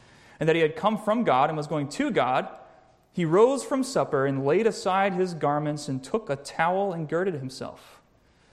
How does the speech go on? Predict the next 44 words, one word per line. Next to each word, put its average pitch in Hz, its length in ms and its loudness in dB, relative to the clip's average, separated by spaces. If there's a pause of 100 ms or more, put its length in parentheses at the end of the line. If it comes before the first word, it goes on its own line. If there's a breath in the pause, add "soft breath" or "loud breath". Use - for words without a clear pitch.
(420 soft breath)
After 156 200 0
that, 185 180 4
he 147 80 -2
poured 170 340 0
water 175 280 4
into 185 200 -4
a 170 60 0
basin 156 320 -4
and 147 80 -6
began 147 280 -4
to 135 80 -2
wash 147 400 -2
the 151 100 -8
disciples' 147 480 -6
feet - 340 -10
and 143 140 -6
to 143 100 -6
wipe 147 380 -2
them 160 240 -4
with 156 140 -6
the - 60 -16
towel 170 420 0
which 160 180 -4
with 160 180 -6
he 165 140 -2
was, 147 160 -6 (240)
with 180 180 2
which 165 200 -2
he 170 60 -6
was 143 140 -4
girded. 165 300 -2 (1500 soft breath)
And 175 120 -4
he - 20 -2
came 285 160 0
to 262 60 0
Simon 254 320 0
Peter, 175 400 -2 (680 soft breath)
and 175 120 -4
Peter 233 200 2
said 214 300 0
to 185 80 -2
him, 175 240 -2 (240)
'Lord, 185 480 0 (760)
you, 185 180 -4